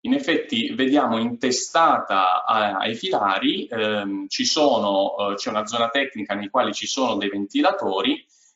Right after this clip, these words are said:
che prelevano l'aria da una zona filtro, la filtrano, la trattano e la insufflano all'interno della serra.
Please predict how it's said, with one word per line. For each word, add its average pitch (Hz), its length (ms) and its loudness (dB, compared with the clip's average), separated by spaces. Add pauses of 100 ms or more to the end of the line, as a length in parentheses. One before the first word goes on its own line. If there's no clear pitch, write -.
(220)
che 131 320 0
prelevano 139 680 2
l'aria 110 520 2
da 98 100 -4
una 104 240 -2
zona 110 260 -2
filtro, 127 680 0
la 101 100 0
filtrano, 95 540 -4
la - 140 0
trattano 98 680 -2
e 135 80 -2
la 143 100 0
insufflano 101 580 -4
all'interno 90 500 -6
della 85 160 -16
serra. - 420 -14